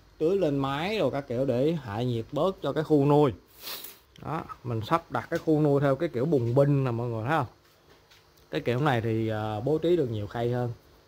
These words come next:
Mình thấy rồi, bố trí được nhiều khay hơn mà nhìn cũng hay hay nữa. Đi vòng vòng, vòng vòng, vòng vòng là như lọt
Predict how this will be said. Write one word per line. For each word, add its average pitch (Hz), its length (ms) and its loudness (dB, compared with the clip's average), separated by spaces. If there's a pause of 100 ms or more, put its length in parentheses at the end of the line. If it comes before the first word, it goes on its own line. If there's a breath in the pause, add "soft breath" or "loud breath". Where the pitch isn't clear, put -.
(680 loud breath)
Mình 107 120 -8
thấy 123 160 0
rồi, 135 160 0 (200)
bố 135 140 -8
trí 151 160 -2
được 127 120 -2
nhiều 107 160 -2
khay 123 200 0
hơn 120 180 0
mà 110 60 -2
nhìn 104 180 -4
cũng 120 180 -6
hay 139 180 2
hay 123 280 2
nữa. 117 140 -6 (200)
Đi 123 160 -2
vòng 104 140 -2
vòng, 104 140 -4
vòng 101 160 -4
vòng, 101 160 -6
vòng 101 160 -6
vòng 101 260 -4
là 101 140 -4 (360)
như 131 160 2
lọt 131 280 4